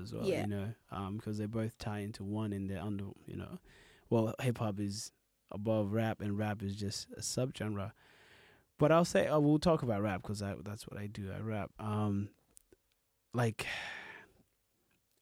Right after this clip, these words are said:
Speaker 1: I don't know. Like, it's crazy though. Like, it's crazy to see people praise songs that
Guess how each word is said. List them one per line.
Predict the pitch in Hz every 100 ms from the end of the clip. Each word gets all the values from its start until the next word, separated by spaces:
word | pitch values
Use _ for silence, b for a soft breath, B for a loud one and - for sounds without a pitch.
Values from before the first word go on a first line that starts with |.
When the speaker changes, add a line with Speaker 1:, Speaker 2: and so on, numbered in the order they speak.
| -
Speaker 1:
I | 143
don't | 165
know. | 160 165
Like, | 117 117 113 - -
it's | 127 -
crazy | - 170 165 135
though. | 107 107 104
Like, | 107 104
it's | 117
crazy | - 156 156
to | 135
see | - 127
people | 120 127 123 113
praise | 107 - 113 113 110 110 - b b b b b b b
songs | - - 131 123 120 120 110
that | 117 113